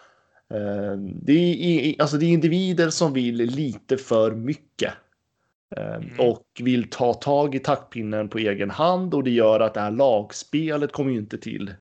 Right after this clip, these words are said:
Speaker 1: Eh, och på här sidan har vi en tvärtom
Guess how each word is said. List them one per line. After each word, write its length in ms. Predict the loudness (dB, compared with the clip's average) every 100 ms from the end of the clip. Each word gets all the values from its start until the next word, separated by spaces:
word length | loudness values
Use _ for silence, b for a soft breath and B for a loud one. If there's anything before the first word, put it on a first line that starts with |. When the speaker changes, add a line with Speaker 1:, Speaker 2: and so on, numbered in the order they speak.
| _ _ _ -2
Speaker 1:
Eh, 520 | 2 4 4 2 0 0
och 380 | 0 0 -8 -2
på 100 | 2
här 240 | 4 2
sidan 360 | 0 -4 0 2
har 140 | 2
vi 200 | 0 -2
en 400 | -6 -8 -12 -16 _ -4
tvärtom 680 | -4 -4 -2 0 0 -4